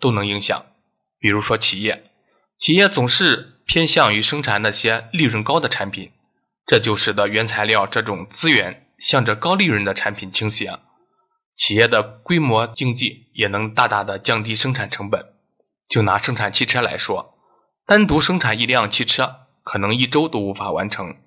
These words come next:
但是在汽车生产线上，平均时间一分钟。那生活中有哪些反常识的经济学知识呢？我们举几个例子。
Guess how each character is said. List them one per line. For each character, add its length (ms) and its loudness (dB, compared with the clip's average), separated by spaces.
但 160 2
是 140 -2
在 220 0
汽 200 0
车 140 0
生 140 -2
产 180 -6
线 240 0
上， 220 -8
平 240 0
均 160 2
时 140 0
间 400 -2
一 100 -2
分 180 -6
钟。 280 -6
那 100 4
生 220 2
活 120 4
中 200 0
有 120 2
哪 200 0
些 180 -2
反 280 -4
常 240 0
识 200 0
的 100 0
经 220 -2
济 100 0
学 180 0
知 160 0
识 160 0
呢？ 280 -2
我 80 -4
们 160 0
举 140 -2
几 120 -2
个 140 0
例 160 0
子。 220 -14